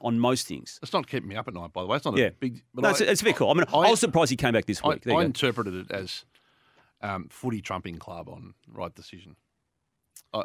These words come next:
Speaker 2: I thought it was a footy-led decision to, to bring him back.
Speaker 1: Well, that, that's a big call in itself because that
Speaker 2: Well, that's
Speaker 1: mean
Speaker 2: where the
Speaker 1: that,
Speaker 2: power
Speaker 1: that,
Speaker 2: sits in
Speaker 1: that
Speaker 2: the
Speaker 1: would
Speaker 2: footy.
Speaker 1: have to go through the board, wouldn't it?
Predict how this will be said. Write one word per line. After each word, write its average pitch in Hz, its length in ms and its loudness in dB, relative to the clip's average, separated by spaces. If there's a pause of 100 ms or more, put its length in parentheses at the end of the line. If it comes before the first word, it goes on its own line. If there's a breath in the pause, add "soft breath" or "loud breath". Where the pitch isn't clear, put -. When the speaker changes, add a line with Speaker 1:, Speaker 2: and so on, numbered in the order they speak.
Speaker 2:
I 110 80 -4
thought 113 140 -2
it - 20 -6
was 90 120 -8
a 92 40 -14
footy-led 92 420 -10
decision 82 460 -18
to, 90 240 -16
to - 80 -20
bring 85 180 -12
him 82 120 -14
back. 78 100 -10
Speaker 1:
Well, 135 80 0
that, - 120 0
that's - 180 -2
a 110 40 -8
big 98 120 -4
call 87 120 -4
in 82 60 -8
itself - 480 -4
because 113 240 -8
that 131 80 -2
Speaker 2:
Well, 156 100 4
that's 156 160 2
Speaker 1:
mean - 60 -4
Speaker 2:
where 151 80 2
the 123 80 0
Speaker 1:
that, 135 160 0
Speaker 2:
power 156 120 4
Speaker 1:
that, 143 80 2
Speaker 2:
sits - 200 -6
in - 60 -14
Speaker 1:
that 147 60 -2
Speaker 2:
the 139 40 2
Speaker 1:
would 123 80 -2
Speaker 2:
footy. 127 100 0
Speaker 1:
have 143 220 -2
to 120 140 -4
go 87 380 -4
through 87 220 -10
the 76 60 -10
board, 73 340 -8
wouldn't 147 220 -10
it? - 40 -20